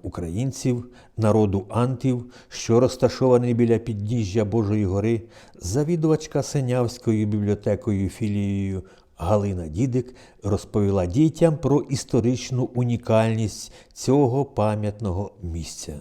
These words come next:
За народними переказами, Божа гора вважається місцем страти вождя антів Божа, його синів, вельмож і старішин. Антські племена початку раннього середньовіччя,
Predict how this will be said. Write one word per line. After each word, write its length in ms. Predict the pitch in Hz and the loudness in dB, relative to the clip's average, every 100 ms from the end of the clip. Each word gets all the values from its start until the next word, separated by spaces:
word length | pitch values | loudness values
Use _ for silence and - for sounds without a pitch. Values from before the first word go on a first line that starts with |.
| - _ _ _ _ _ _ _ _ - | -18 _ _ _ _ _ _ _ _ -8
За 180 | 87 104 | 0 2
народними 520 | 92 98 90 92 92 | 2 0 0 -2 -4
переказами, 840 | 85 90 95 127 123 113 113 113 104 - - - | -6 -4 -4 -2 -2 0 -2 -4 -6 -12 -18 -8
Божа 520 | 87 104 101 87 95 | 2 4 4 4 2
гора 480 | 80 87 95 120 131 - - - | 0 -2 2 2 0 -10 -16 -8
вважається 680 | 90 95 92 123 156 151 160 | -4 -4 -2 0 0 0 0
місцем 560 | 127 139 - - 123 | 2 -2 -2 -4 -4
страти 680 | - 104 113 117 - 117 - - | -4 0 2 2 2 2 0 -8
вождя 580 | 104 110 104 95 120 123 - | -2 2 2 4 2 2 0
антів 640 | 113 113 110 101 107 107 - | -2 0 -2 0 0 0 -4
Божа, 640 | 98 101 104 95 85 95 87 - | -2 2 2 2 -2 -6 -8 -6
його 260 | 117 127 147 | 2 4 4
синів, 540 | - 123 101 107 107 101 - - | 2 0 2 2 0 -4 -12 -8
вельмож 680 | 92 92 85 95 127 - - | -4 -4 -4 -4 -6 -8 -10
і 80 | |
старішин. 760 | 107 - 107 98 85 - 92 78 - _ - | -10 -4 -4 -2 -6 -8 -12 -14 -18 _ -4
Антські 580 | 135 208 117 - - 117 | 0 0 -2 -8 -8 -6
племена 520 | - 113 104 104 117 | 0 0 0 -2 -2
початку 800 | 113 113 123 110 - - 107 113 | -2 -2 0 0 -2 -4 -4 -4
раннього 500 | - 117 120 117 107 | -2 0 2 0 0
середньовіччя, 960 | 101 123 107 95 98 92 156 - - | -2 -4 -4 -4 -6 -6 -8 -8 -10